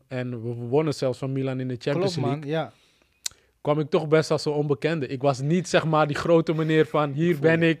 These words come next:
Speaker 2: Ja, <laughs> ja, ja.
Speaker 1: Waar is mijn
Speaker 2: Iedereen
Speaker 1: nummer?
Speaker 2: kent me. Ai,
Speaker 1: <laughs> Waar
Speaker 2: waar
Speaker 1: is
Speaker 2: is
Speaker 1: die
Speaker 2: nummer
Speaker 1: nummer?
Speaker 2: vijf of
Speaker 1: Daar
Speaker 2: tien?
Speaker 1: speel
Speaker 2: Ja.
Speaker 1: ik." Dus
Speaker 2: Ja,
Speaker 1: mijn
Speaker 2: precies.
Speaker 1: positie. Dus ik moest me gewoon echt bewijzen.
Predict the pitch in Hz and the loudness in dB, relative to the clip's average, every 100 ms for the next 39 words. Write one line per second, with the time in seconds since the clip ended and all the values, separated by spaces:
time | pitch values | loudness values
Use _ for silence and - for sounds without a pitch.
0 | - 147 156 - 254 - 247 202 - 196 | -4 -4 -4 2 4 6 10 8 10 10
1 | 165 175 208 262 262 202 - 220 - - | 10 8 6 8 10 10 10 10 10 8
2 | 208 214 190 156 - 156 165 247 214 196 | 6 6 6 2 -2 6 8 8 8 6
3 | 190 196 196 202 202 202 139 156 175 180 | 8 8 10 10 10 6 6 10 10 8
4 | 156 185 180 185 170 165 165 156 160 160 | 4 6 8 8 6 2 -2 0 2 2
5 | 147 156 160 175 156 165 - 127 139 170 | 2 2 2 2 0 0 -2 -4 -4 -2
6 | 160 165 160 - 156 147 135 127 123 123 | -2 -2 -2 -2 -2 -2 -2 -2 0 -2
7 | - 104 | -6 -16